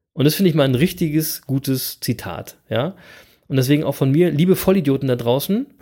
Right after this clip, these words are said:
<laughs> lasst mich einfach mit euren privaten Scheißangelegenheiten in Ruhe. Sucht euch in den vermeintlichen Unterstützung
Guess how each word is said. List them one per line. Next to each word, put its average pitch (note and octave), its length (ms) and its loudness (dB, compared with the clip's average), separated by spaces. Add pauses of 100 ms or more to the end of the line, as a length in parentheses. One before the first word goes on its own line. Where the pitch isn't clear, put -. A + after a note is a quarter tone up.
(100)
<laughs> - 480 -4
lasst - 220 0
mich F3 180 2
einfach E3 260 0
mit D#3+ 120 0
euren C#3 160 4
privaten C#3+ 540 0
Scheißangelegenheiten A#2 1120 -2
in A2 100 -2
Ruhe. G3+ 360 0 (680)
Sucht F#3+ 400 2
euch F#3+ 260 2
in E3 100 0
den E3 140 2
vermeintlichen F#3 680 0
Unterstützung E3+ 920 0